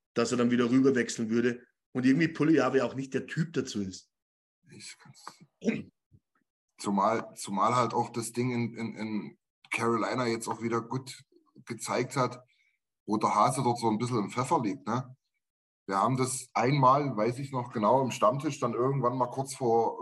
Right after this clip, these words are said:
Speaker 2: Regular Season Ende besprochen. Der hat dort zwei,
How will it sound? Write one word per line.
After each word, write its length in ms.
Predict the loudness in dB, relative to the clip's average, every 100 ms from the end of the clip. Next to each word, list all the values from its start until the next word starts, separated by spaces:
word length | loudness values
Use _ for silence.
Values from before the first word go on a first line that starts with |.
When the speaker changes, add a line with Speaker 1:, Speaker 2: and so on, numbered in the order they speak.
| -2
Speaker 2:
Regular 380 | 0 0 0
Season 380 | -2 -6 -6 -6
Ende 520 | -4 0 4 4 0 -6
besprochen. 640 | -12 -2 -2 0 -4 -8 _ _ _ _ _ _ _ _ _ -6
Der 140 | 0
hat 100 | 2
dort 160 | 0 -4
zwei, 720 | -4 4 4 6 2 -2 -10